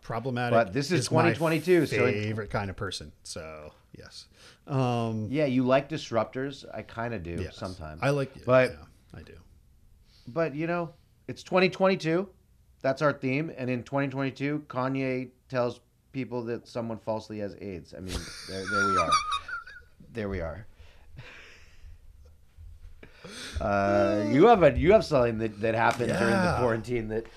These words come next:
Speaker 2: that maybe, maybe you're the one who has aids now because you've been shooting up.
Speaker 1: Yeah, I've been, I've been, I just got the, I just got my, my booster, and, you know, I was actually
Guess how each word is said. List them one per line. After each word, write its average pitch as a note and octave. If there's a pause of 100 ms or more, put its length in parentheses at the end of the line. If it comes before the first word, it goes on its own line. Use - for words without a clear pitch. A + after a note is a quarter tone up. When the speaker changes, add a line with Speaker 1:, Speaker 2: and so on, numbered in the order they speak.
(220)
Speaker 2:
that B2+
maybe, F3+
maybe E3+
you're E3
the G#3
one A#2+
who A2
has G#2+
aids G#2
now C3
because G#2+ (320)
you've D#3
been A2
shooting B2
up. C#3
Speaker 1:
Yeah, D3
I've C3+
been, D3+ (200)
I've D#3+
been, D3 (100)
I -
just C3
got E3+
the, C#3+ (120)
I D#3+
just D#3+
got E3
my, D3 (160)
my B2+
booster, B2 (360)
and, C3 (840)
you C#3
know, D#3+
I D3+
was D#3+
actually F#3+